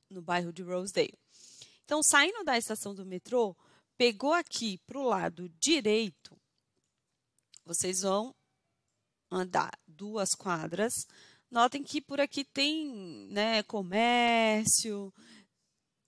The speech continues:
tem aqui, ó, mais na frente o nosso querido Starbucks, que a gente adora. Então, ó, vocês podem ficar nessa mesma calçada aqui do lado direito.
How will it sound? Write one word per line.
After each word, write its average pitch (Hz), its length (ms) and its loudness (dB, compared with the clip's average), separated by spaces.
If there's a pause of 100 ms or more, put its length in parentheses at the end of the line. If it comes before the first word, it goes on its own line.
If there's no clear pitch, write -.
(320)
tem 233 420 0
aqui, 226 500 -4
ó, 185 260 0 (760)
mais 196 360 2
na 208 120 2
frente 208 640 -6
o 214 80 -12
nosso 196 340 0
querido 190 400 -8
Starbucks, 233 1000 -2
que - 120 0
a 196 40 2
gente 202 300 -4
adora. 214 640 2 (600)
Então, 269 440 4
ó, 208 80 0
vocês - 200 -2
podem 247 280 0
ficar 247 300 -6
nessa 254 240 -2
mesma 320 360 -4
calçada 254 540 0
aqui 226 160 -10
do 208 100 -6
lado 196 320 -2
direito. 185 680 -4